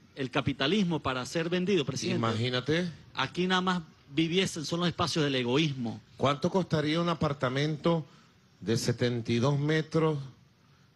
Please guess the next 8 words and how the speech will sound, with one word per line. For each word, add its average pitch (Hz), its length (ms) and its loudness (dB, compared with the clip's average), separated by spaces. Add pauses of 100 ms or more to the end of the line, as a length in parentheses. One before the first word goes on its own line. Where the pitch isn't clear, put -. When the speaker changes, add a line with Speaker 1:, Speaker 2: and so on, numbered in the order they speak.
Speaker 2:
tres 135 260 2
habitaciones, 143 1160 0
en 113 120 -4
el 113 120 -2
piso 127 380 -2
dos? 104 300 -2 (1300)
¿Cuánto 127 320 -8
costaría? 107 580 -4